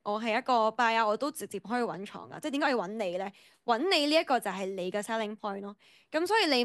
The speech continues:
唔好諗住喺平台上一定係同個商家話，啊，大家鬥價低啦，我一定冇得鬥，一定係廠贏。噉你可能贏係贏在你服務力啦，或者你會唔會有其他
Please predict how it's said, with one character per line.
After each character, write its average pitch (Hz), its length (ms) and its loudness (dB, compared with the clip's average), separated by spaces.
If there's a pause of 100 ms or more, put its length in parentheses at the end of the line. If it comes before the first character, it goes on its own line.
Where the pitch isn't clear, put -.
唔 208 60 0
好 269 300 4
諗 277 100 -2
住 302 60 0
喺 277 160 2
平 240 160 -2
台 196 160 -4
上 190 120 -4
一 247 100 0
定 233 180 0
係 202 140 0
同 185 220 -8 (340)
個 240 180 4
商 277 200 2
家 277 140 4
話， 240 120 4
啊， 254 200 2
大 247 140 0
家 277 180 0
鬥 233 180 0
價 214 180 0
低 233 200 0
啦， 240 180 2
我 208 180 0
一 - 80 -6
定 202 260 -4 (140)
冇 190 180 0
得 226 140 -2
鬥， 160 220 0
一 233 40 2
定 220 160 -2
係 196 140 -6
廠 - 220 -10
贏。 165 180 -12
噉 226 100 -2
你 330 200 2
可 320 180 2
能 190 100 -8
贏 156 180 -2
係 185 140 -4
贏 151 200 -4
在 190 180 -2
你 185 80 -4
服 196 100 -6
務 202 200 -4
力 - 60 -8
啦， 262 220 0
或 208 120 2
者 226 160 -2
你 254 100 0
會 226 80 0
唔 208 40 0
會 208 80 2
有 208 140 2
其 - 180 -6
他 233 140 0